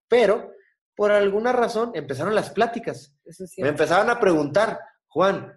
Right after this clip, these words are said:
Speaker 1: ¿te puedo preguntar cómo te fue con esto? ¿Te puedo pregun-?" Y, ahí, y, y de alguna manera, eh, empezaba a hablar nuevamente de la planta de poder cuando yo estaba, ah, bueno, veníamos regresando de
Speaker 2: De
Speaker 1: Bogotá,
Speaker 2: Colombia.
Speaker 1: Ana y yo. Yo estaba en Nueva York, me la encuentro en Bogotá,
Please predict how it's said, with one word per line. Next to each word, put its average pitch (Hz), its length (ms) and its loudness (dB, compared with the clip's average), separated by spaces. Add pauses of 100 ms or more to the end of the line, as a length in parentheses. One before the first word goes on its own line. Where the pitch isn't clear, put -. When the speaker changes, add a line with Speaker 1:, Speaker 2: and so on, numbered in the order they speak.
(180)
Speaker 1:
¿te 131 140 -2
puedo 175 260 2
preguntar 180 380 0
cómo 190 140 -4
te 185 100 -4
fue 175 180 -2
con 175 140 -2
esto? 131 240 -4
¿Te 127 100 -4
puedo 180 180 2
pregun-?" 202 220 2
Y, 117 120 0
ahí, 95 280 -4 (300)
y, 117 300 -8
y 120 40 -10
de 127 80 -2
alguna 165 240 0
manera, 202 460 0 (380)
eh, 120 280 2
empezaba 123 420 0
a - 20 2
hablar 165 240 2
nuevamente 165 360 0
de 165 60 2
la 139 100 0
planta 135 240 -2
de 190 60 -4
poder 156 340 -2 (260)
cuando 117 340 -2
yo 113 180 -4
estaba, 135 760 -2 (260)
ah, 131 120 2
bueno, 165 200 4
veníamos 139 500 -2
regresando 123 560 -4
de 147 80 0
Speaker 2:
De 131 40 -2
Speaker 1:
Bogotá, 113 680 0
Speaker 2:
Colombia. 123 240 -8
Speaker 1:
Ana - 20 -
y 117 100 -6
yo. 123 200 -6 (100)
Yo 117 120 -14
estaba 131 160 -8
en 135 40 -10
Nueva 110 220 0
York, 151 280 0
me 131 60 -8
la 113 100 -6
encuentro 120 400 -8
en 127 80 -18
Bogotá, 107 380 -4